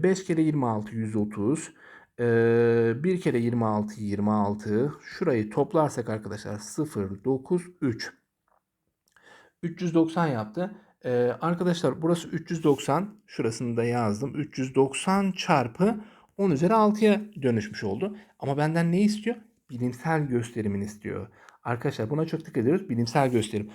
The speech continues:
Öyleyse bilimsel gösterim yazacaksam şu baştaki sayı üç yüz doksan olamaz ki.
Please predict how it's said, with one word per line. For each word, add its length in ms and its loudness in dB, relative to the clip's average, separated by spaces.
Öyleyse 360 2
bilimsel 360 2
gösterim 340 2
yazacaksam 460 0
şu 160 -6
baştaki 380 -2
sayı 180 -2
üç 180 -6
yüz 100 -2
doksan 300 2
olamaz 420 2
ki. 180 -6